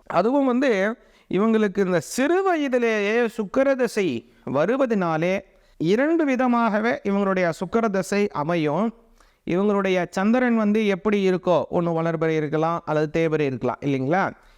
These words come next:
இதை வச்சு இவங்களுடைய குணாதிசயத்துல இந்த சுக்கிர தசை மாற்றத்தை கொடுக்கும், இரண்டு விதமான மாற்றத்தை கொடுக்கும். ஒரு விதம் எப்படி இருக்கும்னா,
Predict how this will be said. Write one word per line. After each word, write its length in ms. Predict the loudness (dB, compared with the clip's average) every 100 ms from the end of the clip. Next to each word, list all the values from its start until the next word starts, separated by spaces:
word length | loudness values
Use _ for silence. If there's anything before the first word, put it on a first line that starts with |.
| _
இதை 400 | -4 0 2 2
வச்சு 500 | 0 -2 0 2 2 0
இவங்களுடைய 640 | 0 2 0 0 0 0 0 -2
குணாதிசயத்துல 960 | 0 0 0 -2 0 -2 0 0 0 0
இந்த 200 | -2 -2
சுக்கிர 380 | -2 0 0
தசை 320 | 0 -2 0 0
மாற்றத்தை 600 | 0 -2 -4 -2 -2 -2
கொடுக்கும், 560 | -2 -2 -2 -2 -2
இரண்டு 420 | 0 0 2 0
விதமான 420 | 0 0 0 0 0
மாற்றத்தை 520 | -2 -2 -4 -2 -4
கொடுக்கும். 580 | -2 -4 -2 -2 -2 -6 _ _ _ -4
ஒரு 280 | 0 2 2
விதம் 260 | 2 2
எப்படி 400 | 0 0 0 2
இருக்கும்னா, 520 | 0 0 0 0 0